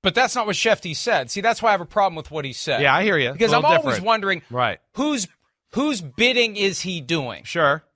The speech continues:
Speaker 1: Because he's always doing so. I mean, let, let's be real. Let's be real about it. He can get mad. I don't care. It's not like he can dislike me any more than he does. He's always doing somebody's bidding. He's always carrying someone's water. Whose water is he carrying here? Who's he doing a favor for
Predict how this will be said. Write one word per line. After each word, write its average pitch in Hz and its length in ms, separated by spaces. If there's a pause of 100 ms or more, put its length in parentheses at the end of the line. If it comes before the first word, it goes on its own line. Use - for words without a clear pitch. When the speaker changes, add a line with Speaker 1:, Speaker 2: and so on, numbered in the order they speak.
(340)
Speaker 1:
Because 247 280
he's 254 120
always 262 280
doing 190 180
so. 208 160
I 196 80
mean, 233 140
let, 269 120
let's 285 140
be 240 140
real. 165 280
Let's - 180
be 185 100
real 135 160
about 110 260
it. 139 60
He 220 100
can 214 80
get 160 160
mad. 135 300
I 165 100
don't 123 160
care. 104 380
It's 151 140
not 196 120
like 180 160
he 160 80
can 127 160
dislike 139 460
me 131 80
any 123 100
more 120 220
than 107 80
he 104 100
does. 95 380 (240)
He's 190 180
always 254 300
doing 208 240
somebody's 160 440
bidding. 139 300
He's 139 160
always 208 320
carrying 165 320
someone's 139 420
water. 127 320 (220)
Whose 247 260
water 214 320
is 170 80
he 165 60
carrying 156 400
here? 139 220 (160)
Who's 269 320
he 220 120
doing 196 280
a - 20
favor 180 400
for 143 480